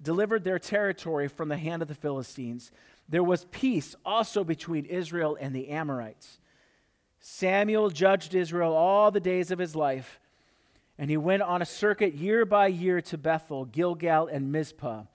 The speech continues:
And he judged Israel in all these parts. Then he would return to Ramah,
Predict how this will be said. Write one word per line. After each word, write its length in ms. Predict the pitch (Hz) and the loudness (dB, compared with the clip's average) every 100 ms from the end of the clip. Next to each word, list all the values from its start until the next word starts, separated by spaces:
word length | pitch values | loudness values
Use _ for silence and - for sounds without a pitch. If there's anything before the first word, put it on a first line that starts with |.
| _ _ _ _ _ | _ _ _ _ _
And 140 | 143 151 | -2 -2
he 80 | |
judged 420 | 131 185 196 170 - | 2 4 4 0 -4
Israel 640 | 165 143 139 135 120 110 _ _ - | -4 -4 -4 -4 -6 -10 _ _ -8
in 120 | 131 | -4
all 300 | 147 170 196 | 2 4 4
these 200 | 196 180 | 0 -6
parts. 640 | - 151 127 - - - _ _ _ _ | -2 0 0 -2 -16 -18 _ _ _ _
Then 260 | 120 190 208 | 6 8 8
he 120 | 220 | 4
would 220 | 190 190 | 2 0
return 420 | 160 151 190 185 180 | 0 -4 -4 -4 -6
to 120 | 175 | -6
Ramah, 500 | 165 156 139 127 120 | -4 -2 -2 -4 -6